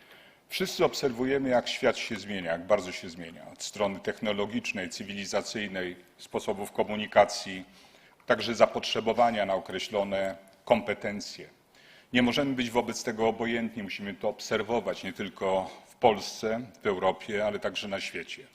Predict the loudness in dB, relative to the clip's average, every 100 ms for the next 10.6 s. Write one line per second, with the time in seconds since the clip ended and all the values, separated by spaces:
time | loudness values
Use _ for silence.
0 | -20 -20 -20 -20 -4 0 0 -2 -2 0
1 | 0 0 -4 -4 -4 -4 -2 -2 -2 -6
2 | -10 -8 -10 -2 0 0 -2 -6 -6 -6
3 | -8 -8 -6 -6 -4 -6 -4 -4 -6 -6
4 | -10 -4 2 2 2 -2 -2 -6 -6 -8
5 | -4 -4 -4 -6 -8 -12 -8 -8 -6 -4
6 | -4 -6 -16 -18 -8 4 4 4 -4 -6
7 | -4 -4 -4 -8 -8 -8 -6 -6 -8 -10
8 | -18 -20 -10 -4 -4 -6 -14 -20 -20 -20
9 | 0 2 2 -2 -6 -4 -2 -2 -2 -4
10 | -4 -6 -12 -14 -20